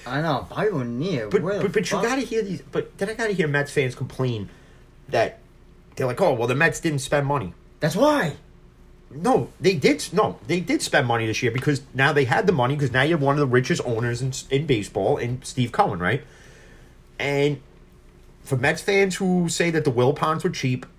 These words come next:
Speaker 2: let's just call this what this is. I'm gonna tell you now. I'm not gonna shock the world here. They lost money with Bernie Madoff in the Ponzi scheme.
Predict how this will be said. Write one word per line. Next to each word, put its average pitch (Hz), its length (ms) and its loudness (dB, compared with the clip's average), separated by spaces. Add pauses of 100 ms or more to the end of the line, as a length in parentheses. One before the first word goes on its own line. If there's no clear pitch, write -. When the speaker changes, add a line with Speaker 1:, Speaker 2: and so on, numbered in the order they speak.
Speaker 2:
let's 107 140 -4
just 156 140 -4
call 170 180 2
this 170 100 -2
what 170 160 -2
this 180 160 -4
is. 165 300 -2 (140)
I'm 98 80 -6
gonna 139 160 0
tell 160 200 2
you 180 120 0
now. 170 420 0 (880)
I'm 180 60 -8
not 107 160 -4
gonna 165 100 -4
shock 170 300 0
the 180 60 0
world 190 280 2
here. 117 260 -2 (500)
They 107 200 2
lost 147 400 2
money 135 460 -4
with 135 180 0
Bernie 120 300 2
Madoff 143 480 0
in 110 100 -4
the 139 80 0
Ponzi 170 400 -2
scheme. 92 360 -8